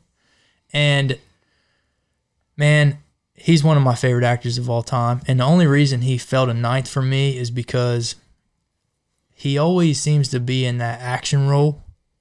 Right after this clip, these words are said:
where he's just, like, he's ripped to the bone. He's just a badass. And he's, you know, he's violent. He's a pugilist. And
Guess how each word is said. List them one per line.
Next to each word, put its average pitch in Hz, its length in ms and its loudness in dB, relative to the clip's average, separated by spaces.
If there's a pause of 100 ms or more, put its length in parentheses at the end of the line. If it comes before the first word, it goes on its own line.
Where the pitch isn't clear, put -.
(460)
where 123 180 -4
he's 127 180 -2
just, 123 420 -6
like, 117 300 -8 (380)
he's 117 240 -10
ripped 131 340 -4
to 139 100 0
the 131 100 -2
bone. 117 480 -2 (340)
He's 123 220 -10
just 120 200 -8
a 117 40 -12
badass. 120 920 -4 (1200)
And 117 220 -6
he's, 113 300 -8
you 131 120 -4
know, 117 180 -4
he's 113 120 -6
violent. 120 580 -4
He's 120 200 -6
a 110 40 -10
pugilist. 120 840 -4 (680)
And 120 440 -4